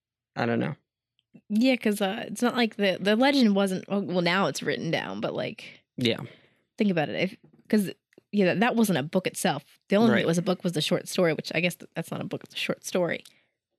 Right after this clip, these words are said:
Speaker 1: And that's how, that's how stories even began, was that word of mouth anyway. Like, they were legends, they were these myths. That's
Speaker 2: Yeah,
Speaker 1: how
Speaker 2: like
Speaker 1: people understood the world.
Speaker 2: That was the only way to keep things going, was just keep telling them and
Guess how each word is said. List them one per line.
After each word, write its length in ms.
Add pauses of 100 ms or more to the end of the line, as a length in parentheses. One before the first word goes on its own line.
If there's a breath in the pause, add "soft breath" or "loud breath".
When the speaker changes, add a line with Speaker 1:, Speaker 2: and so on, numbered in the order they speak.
(100)
Speaker 1:
And 80
that's 180
how, 160
that's 240
how 120
stories 500
even 200
began, 440
was 200
that 220
word 200
of 140
mouth 300
anyway. 400
Like, 140
they 120
were 180
legends, 400
they 140
were 340
these 260
myths. 600 (600)
That's 160
Speaker 2:
Yeah, 60
Speaker 1:
how 140
Speaker 2:
like 80
Speaker 1:
people 280
understood 680
the 80
world. 640 (280)
Speaker 2:
That 80
was 80
the 80
only 120
way 60
to 40
keep 200
things 220
going, 260
was 80
just 280
keep 340 (540)
telling 300
them 140
and 180